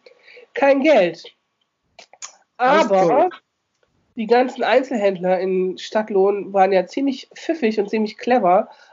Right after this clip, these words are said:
Speaker 1: Einige haben schon eigene Lieferdienste irgendwie, äh, am Start. Also es gibt einen Bäcker, der bringt dir Brötchen rum. Es gibt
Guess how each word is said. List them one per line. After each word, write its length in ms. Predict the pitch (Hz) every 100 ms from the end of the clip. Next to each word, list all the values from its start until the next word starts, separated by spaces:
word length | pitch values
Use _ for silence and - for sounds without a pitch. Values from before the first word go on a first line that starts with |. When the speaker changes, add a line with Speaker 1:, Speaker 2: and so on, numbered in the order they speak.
| -
Speaker 1:
Einige 380 | 214 233 226 220
haben 140 | 214
schon 280 | - 202 196
eigene 300 | 196 196 190
Lieferdienste 640 | 233 269 247 233 247 240
irgendwie, 680 | 214 226 233 226 226 220 214
äh, 320 | 202 214 214 214 _ _ _
am 200 | 208 220
Start. 720 | 220 - - 214 233 277 294
Also 220 | 196 185
es 140 | 185 -
gibt 200 | 196 -
einen 120 | 175
Bäcker, 320 | 208 220 233
der 120 | 214
bringt 280 | 208 220 226
dir 140 | 247 226
Brötchen 340 | 254 277 247
rum. 440 | 220 214 214 214
Es 280 | 190 190 -
gibt 320 | 202 190 _